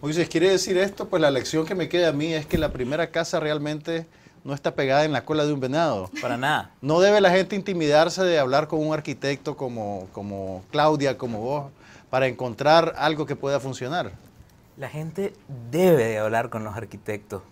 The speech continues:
Speaker 2: para que puedan encontrar algo que pueda funcionar. Digamos, hay cosas muy básicas, como decía Claudia. Imagínate que el sol de la tarde,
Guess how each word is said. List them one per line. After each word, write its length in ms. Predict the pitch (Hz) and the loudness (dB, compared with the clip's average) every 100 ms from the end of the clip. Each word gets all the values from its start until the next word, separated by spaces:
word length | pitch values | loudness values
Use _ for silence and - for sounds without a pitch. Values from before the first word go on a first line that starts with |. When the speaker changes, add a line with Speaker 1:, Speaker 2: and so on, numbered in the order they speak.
| - | -8
Speaker 2:
para 260 | 104 101 | -4 -4
que 500 | 92 104 98 98 95 - _ _ - | -6 -8 -6 -6 -8 -14 _ _ -2
puedan 260 | 120 117 | 0 0
encontrar 380 | 107 107 104 110 | -4 -8 -4 -4
algo 200 | 110 104 | -4 -8
que 200 | 101 101 | -8 -8
pueda 320 | 98 107 107 | -8 -10 -10
funcionar. 460 | - 101 107 104 - - _ - - - - | -10 -14 -10 -8 -10 -16 _ -20 -20 -18 -4
Digamos, 420 | 127 139 120 92 - - - _ - - _ | 0 0 -2 -8 -16 -20 -20 _ -20 -20 _
hay 120 | - 127 | -2 0
cosas 280 | 147 156 | -2 -4
muy 280 | 143 147 135 | -4 -2 -2
básicas, 520 | 113 101 - 90 90 - | -2 -4 -4 -12 -14 -14
como 260 | - 101 98 | -12 -8 -8
decía 280 | 92 104 92 | -8 -8 -8
Claudia. 420 | 92 90 90 85 - - - - | -6 -6 -6 -12 -18 -20 -20 -12
Imagínate 720 | - 127 113 131 135 139 151 - _ _ _ _ _ _ - _ _ - | -4 -4 -4 -2 -2 -2 -6 -8 _ _ _ _ _ _ -20 _ _ -8
que 60 | 151 | -4
el 80 | 135 | -2
sol 180 | 147 | -2
de 80 | 143 | 0
la 160 | 139 - | 0 2
tarde, 520 | 127 127 127 131 | 2 2 0 -4